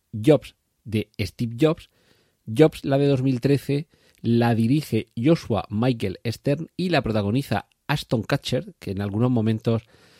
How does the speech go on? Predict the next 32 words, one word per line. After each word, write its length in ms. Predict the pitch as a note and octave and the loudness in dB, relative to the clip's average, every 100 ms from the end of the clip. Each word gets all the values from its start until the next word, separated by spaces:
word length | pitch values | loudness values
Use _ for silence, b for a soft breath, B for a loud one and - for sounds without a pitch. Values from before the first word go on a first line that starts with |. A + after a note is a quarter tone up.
| b b | b b
hace 220 | A#2 C3 | -6 -2
un 80 | B2+ | 0
trabajo 640 | B2 A#2+ A#2 C3 B2 - _ _ C#3 | 2 2 2 2 2 0 _ _ 0
mimético 1000 | C3+ C#3 C3+ D3 C#3 A2 A2+ - C#2+ - - | 2 2 4 2 2 -4 -14 -14 -14 -16 -12
de 200 | G2 F#2+ | -8 -6
Steve 280 | - G#2 G2+ | -4 -4 -2
Jobs, 300 | A#2 A2+ _ _ | -4 -6 _ _
y 140 | B2 | -4
en 80 | A#2+ | -2
algunos 340 | A#2 B2 A#2 | 0 0 -2
casos 280 | - G2+ F#2+ | -4 -6 -6
sí 60 | F#2+ | -6
que 60 | |
es 60 | F#2+ | -8
verdad, 260 | F#2 F#2+ - b b | -8 -8 -12 b b
hay 80 | - | -6
algunos 220 | G#2 A2 | -2 0
momentos 360 | G2+ G2 G2+ F2 | 0 -2 -4 -4
en 100 | F2+ | -6
los 80 | E2+ | -6
que 100 | F2+ | -8
llega 200 | F#2 F2+ | -6 -6
casi 280 | F#2+ - F#2+ | -8 -8 -8
a, 140 | F2+ | -6
a, 160 | - E2 | -8 -10
a 160 | F2 | -6
la 160 | F#2+ G2 | -4 -4
parodia, 480 | F#2 F#2 A2+ G#2+ G#2+ | -4 0 0 0 -4
casi 200 | G2 G2+ | -6 -6
parece 260 | F#2+ - | -8 -6
un 80 | G#2+ | -6
celebrities 720 | - G2 A2+ G#2 G2+ G2+ G#2+ | -4 -2 -2 -2 -6 -8 -10